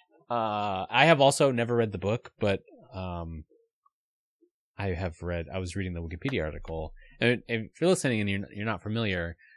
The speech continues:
it, it talks about how, uh, humanity has increased its productivity over the last hundred years or so. Um, but instead of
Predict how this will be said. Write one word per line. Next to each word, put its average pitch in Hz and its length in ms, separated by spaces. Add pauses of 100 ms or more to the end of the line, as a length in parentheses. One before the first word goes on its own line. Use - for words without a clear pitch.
(220)
it, 110 120 (200)
it - 180
talks 156 300
about 107 180
how, 98 760 (1040)
uh, 87 680
humanity 120 520
has 101 180
increased 107 380
its - 60
productivity 90 840 (800)
over 87 240
the 85 100
last 82 400 (220)
hundred 85 420 (480)
years 80 400
or 80 60
so. 82 360 (560)
Um, 85 480 (880)
but 110 180 (520)
instead 123 600
of 110 680